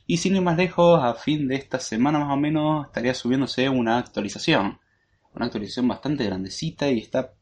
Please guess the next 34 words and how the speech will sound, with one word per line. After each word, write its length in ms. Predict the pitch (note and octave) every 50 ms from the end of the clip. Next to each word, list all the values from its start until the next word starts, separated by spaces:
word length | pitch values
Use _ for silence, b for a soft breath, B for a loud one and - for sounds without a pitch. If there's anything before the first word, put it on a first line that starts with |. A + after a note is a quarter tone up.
| _ _ _
prácticamente 640 | - E3 F#3+ F#3+ - - C#3+ C#3 C3+ D3 C#3 - -
lista. 260 | B2 G#2+ - - -
Me 120 | G#2+ G#2 -
falta 260 | - C3 B2+ - B2
testear 300 | - A2+ - - C3 B2+
algunas 340 | A#2+ A#2 B2 B2 B2 A#2 -
funcionalidades 920 | - A2+ G#2+ - A2 G#2 G#2 G#2+ A#2 C3 D3+ E3+ F3+ F#3+ F#3 - - b b b b b b b b b
y 260 | - C#3 D#3 E3 E3
aplicar 360 | D3+ D3+ - C#3+ - D3 C#3
un 120 | C#3 C3+ A#2+
cambio. 440 | - F#2+ F#2+ F2+ - - - - _ _ _ _ _ _ _ _ _ _ _ _ _ _ _ _ _ _ _ _ _ -
Haciendo 380 | - G#2 - - C#3 C#3 C#3+ E3
eso 180 | F#3 - F3+
ya 380 | B2+ B2+ B2+ B2+ A#2+ A#2 A2+ G#2+
la, 340 | G#2 G#2 G#2 G2+ G2+ - G#2
la 100 | G#2+ G#2
aplicación 400 | G2+ - A2+ A2+ A2 - C3+ C3
está 140 | A#2+ - B2+
lista 240 | B2+ B2 - A#2
para 160 | - A2 G#2 -
ser 240 | - C3+ B2 -
publicada. 520 | - A#2+ A2 A2 A2+ A2+ - F3 F#3 E3+ C3+
Espero, 540 | A2+ - - A2+ A2 G#2 G#2 G#2 G#2+ - - _ _ - - - -
ya 120 | - F#2+
les 80 | G2+ G2
digo, 200 | A#2 C3+ C3+ A#2+
a 80 | G#2+
fin 160 | - - A#2
de 80 | A2+ A2
esta 160 | A2 - A2+
semana 280 | - - A#2 C3 B2 A2
esté 180 | - - A2
ya 140 | G2 - G#2+
disponible 760 | G#2 G2+ - - - G#2+ C3 D#3+ E3+ D#3+ D#3 D#3+ E3+ E3+